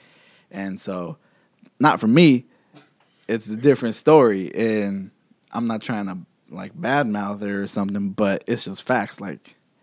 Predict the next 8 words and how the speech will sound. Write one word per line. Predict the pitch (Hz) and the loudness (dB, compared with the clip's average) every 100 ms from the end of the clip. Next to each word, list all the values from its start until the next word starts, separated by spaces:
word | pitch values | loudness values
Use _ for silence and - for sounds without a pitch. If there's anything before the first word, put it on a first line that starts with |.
| _ _ _ _ _ _ _ _ _ | _ _ _ _ _ _ _ _ _
she's | - - 147 | -6 -2 0
not | 120 131 | 2 2
a | 110 | 2
hundred | 135 131 113 | 2 0 0
percent | 113 - 117 104 | -4 -4 -4 0
there | 123 151 113 107 104 _ _ _ _ 107 _ _ _ _ _ _ _ _ _ _ | 2 4 2 -2 -6 _ _ _ _ -20 _ _ _ _ _ _ _ _ _ _
for | - 123 131 | -6 0 2
him. | 120 110 98 95 | 2 -2 -4 -6